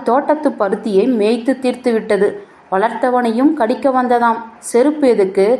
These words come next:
கால் பாதுகாப்பு இருக்க அதுவே கடித்து புண்படுத்தி விட்டால்? பள்ளிக்கூடம் திறந்தால்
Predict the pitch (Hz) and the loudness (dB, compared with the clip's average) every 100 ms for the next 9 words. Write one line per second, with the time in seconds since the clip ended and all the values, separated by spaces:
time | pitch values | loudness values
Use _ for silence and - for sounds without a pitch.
0 | - - - 240 240 294 302 208 233 262 | -4 -20 -8 0 2 2 0 2 2 2
1 | 247 226 214 190 180 190 226 - - 180 | 0 2 2 2 2 0 -2 -6 -6 -2
2 | 202 240 294 294 233 233 262 254 262 262 | 0 2 2 2 -2 -2 -2 0 0 0
3 | 269 269 269 254 254 302 339 - - - | 0 -2 -2 -2 0 0 0 -6 -14 -20
4 | - _ - 277 330 349 - 254 226 180 | -20 _ -2 0 0 0 0 0 0 0
5 | 185 175 165 | 0 0 0